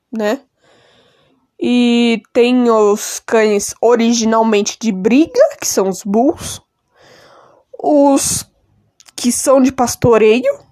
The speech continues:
né? Que, inclusive, eu não indico para casas, né, que não tem o espaço suficiente, como o Border Collie, que eu tenho, porém, a gente adquiriu não lendo, né,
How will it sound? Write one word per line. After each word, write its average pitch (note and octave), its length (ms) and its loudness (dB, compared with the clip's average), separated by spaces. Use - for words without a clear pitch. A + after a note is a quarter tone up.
né? A3+ 280 -2
Que, - 140 -12
inclusive, B3+ 460 0
eu B3 40 0
não D4+ 220 2
indico G#3+ 640 -4
para A3 200 0
casas, B3+ 760 0
né, G#3+ 300 0
que A3 180 -6
não B3+ 220 0
tem E4+ 240 0
o F4 60 4
espaço - 340 -4
suficiente, C#4+ 680 -4
como A3 240 -4
o A#3+ 60 0
Border G#3 540 0
Collie, B3 320 -2
que - 120 -10
eu F3 80 -4
tenho, A3 500 -4
porém, F#3 440 0
a F3 60 -4
gente F#3+ 280 -8
adquiriu G3 600 -4
não A3+ 300 2
lendo, A#3 560 2
né, G#3 320 0